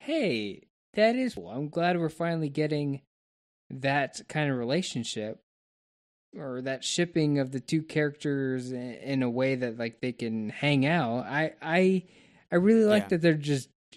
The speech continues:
Speaker 1: going into that. Like, "Hey,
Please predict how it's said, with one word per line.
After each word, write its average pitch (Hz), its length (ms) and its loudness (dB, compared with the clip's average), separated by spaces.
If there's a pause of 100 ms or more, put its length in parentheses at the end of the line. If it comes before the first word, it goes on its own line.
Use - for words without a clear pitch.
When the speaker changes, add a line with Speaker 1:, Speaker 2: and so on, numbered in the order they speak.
(180)
Speaker 1:
going 139 1000 6 (220)
into 180 420 4
that. 85 280 -8
Like, 101 260 -16 (420)
"Hey, 143 400 -4